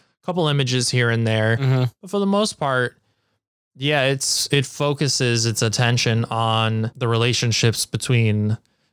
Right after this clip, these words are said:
Speaker 1: Jack and his, his wife and son,
Speaker 2: Mm-hmm.
Speaker 1: Ewan McGregor.
Speaker 2: Exactly.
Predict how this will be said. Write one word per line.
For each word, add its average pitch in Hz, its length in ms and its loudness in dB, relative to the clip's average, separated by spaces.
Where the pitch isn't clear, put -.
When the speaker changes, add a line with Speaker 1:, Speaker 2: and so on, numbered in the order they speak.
Speaker 1:
Jack 110 500 -2
and 110 520 0
his, 104 580 2
his 107 140 2
wife 104 200 -2
and 110 120 -6
son, 123 360 -2
Speaker 2:
Mm-hmm. 113 280 2
Speaker 1:
Ewan 131 300 0
McGregor. 113 580 -2
Speaker 2:
Exactly. 92 520 -2